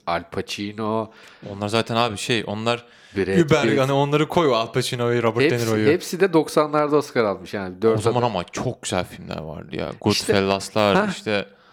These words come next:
Speaker 1: E, Forrest Gump'lar.
Speaker 2: Evet, Forrest Gump.
Speaker 1: E, Shawshank Redemption'lar. İşte Hollywood'un kaybettiği şey bu. Doksanlardaki, e,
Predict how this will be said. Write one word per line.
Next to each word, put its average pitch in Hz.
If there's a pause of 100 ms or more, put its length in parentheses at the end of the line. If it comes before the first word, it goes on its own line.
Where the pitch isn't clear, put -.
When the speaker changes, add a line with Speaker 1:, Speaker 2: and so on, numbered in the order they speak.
(300)
Speaker 1:
E, 151
Forrest 156
Gump'lar. 165
Speaker 2:
Evet, 165
Forrest 127
Gump. 123 (640)
Speaker 1:
E, 135
Shawshank 160
Redemption'lar. 165
İşte - (200)
Hollywood'un 180
kaybettiği 165
şey 143
bu. 95
Doksanlardaki, 147 (440)
e, 92